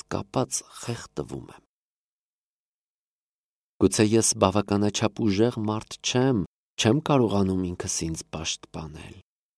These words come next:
Չափազանց սերտ կապերը լիանաների նման ծծում են իմ ուժերը, և ես այլևս ուժ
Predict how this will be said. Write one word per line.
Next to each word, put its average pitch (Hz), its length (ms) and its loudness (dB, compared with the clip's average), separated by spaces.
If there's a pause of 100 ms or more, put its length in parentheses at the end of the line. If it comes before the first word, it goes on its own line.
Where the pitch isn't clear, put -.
(600)
Չափազանց 123 640 8
սերտ - 440 2
կապերը 131 480 6
լիանաների 110 640 6
նման 131 380 2
ծծում 135 400 2
են 113 160 2
իմ 92 100 -2
ուժերը, 90 400 0 (260)
և 95 140 4
ես 98 180 2
այլևս 104 480 4
ուժ 101 220 4